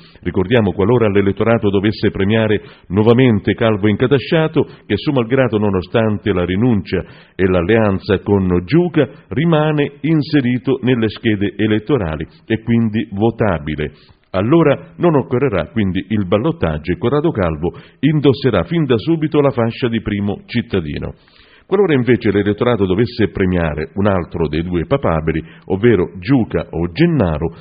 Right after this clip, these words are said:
allora ci sarà da attendere ancora altre due settimane, in quanto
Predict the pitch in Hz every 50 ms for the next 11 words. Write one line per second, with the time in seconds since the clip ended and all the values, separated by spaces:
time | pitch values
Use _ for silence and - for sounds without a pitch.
0 | - - - _ - - 175 180 175 165 160 - - - - - 175 170 - 147
1 | 143 131 131 131 - - - _ - 120 120 117 117 - - 113 107 101 104 98
2 | 107 104 107 - - 98 101 101 - 98 92 90 85 82 - - 95 95 95 92
3 | - - 92 92 87 90 87 - 110 92 - - 127 147 147 127 101 82 80 -
4 | - - - _ _ - 101 101 104 101 - 110 98 87 85 92 98 - - 147
5 | 143